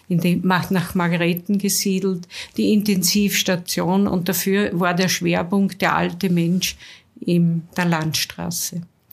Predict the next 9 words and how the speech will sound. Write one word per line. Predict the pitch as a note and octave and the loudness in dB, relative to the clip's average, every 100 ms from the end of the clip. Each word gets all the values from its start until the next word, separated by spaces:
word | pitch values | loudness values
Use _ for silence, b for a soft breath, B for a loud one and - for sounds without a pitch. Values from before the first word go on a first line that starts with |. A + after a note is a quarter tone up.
| B B B B - | B B B B -2
Und | G3 F#3 F3 | 2 2 2
seit | G3+ F#3+ | 0 0
zweitausendneun | - F3+ F3+ F#3 F#3 F#3 F3 - E3+ E3 F3 G3 G#3+ | 0 0 2 0 0 0 -2 -2 -2 0 0 2 2
und | G3 F3 F3 - | 2 -2 -6 -4
wir | F#3+ F#3+ F3+ | 0 0 0
haben | F3 F3+ F#3+ G3 F#3 | 0 0 0 0 0
halt | F#3 F3+ - | -2 -4 -6
begonnen | F3+ F#3 D#3+ G3+ G#3+ G#3+ G3+ | -4 -2 0 2 2 0 0
dann, | G3 F#3 F#3+ F3+ | -2 0 0 -2